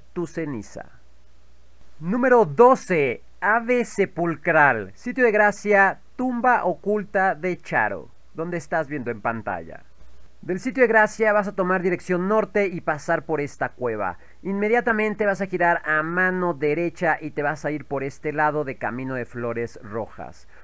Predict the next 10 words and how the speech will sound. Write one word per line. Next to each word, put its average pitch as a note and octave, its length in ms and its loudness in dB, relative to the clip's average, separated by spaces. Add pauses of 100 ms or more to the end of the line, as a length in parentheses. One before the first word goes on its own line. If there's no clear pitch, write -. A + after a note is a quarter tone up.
(120)
Una G#3+ 140 -4
vez G#3+ 160 0
aquí G#3 400 0
puedes F#3 380 -2
bajar D3+ 420 0
al C3 320 0
lago G3 500 4
y C#3+ 120 -8
simplemente C#3+ 960 -6
atraviésalo. A2+ 1120 -4